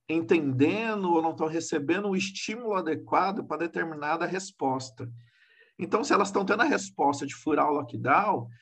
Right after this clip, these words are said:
é simplesmente, unicamente, porque os governos, a mídia não tá mostrando tudo que pode acontecer. Só que aí, nesse mesmo congresso, veio um conhecido e falou assim: olha,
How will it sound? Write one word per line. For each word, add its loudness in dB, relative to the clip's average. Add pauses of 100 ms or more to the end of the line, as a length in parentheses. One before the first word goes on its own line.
(180)
é 0
simplesmente, -4
unicamente, -4 (500)
porque 4 (600)
os 0
governos, 4
a -4
mídia 0
não 0
tá 2
mostrando 0
tudo -8
que -4
pode -2
acontecer. -4 (560)
Só 2
que 2
aí, 4
nesse 0
mesmo 2
congresso, 0
veio 2
um -6
conhecido -4
e 0
falou -2
assim: -8
olha, 0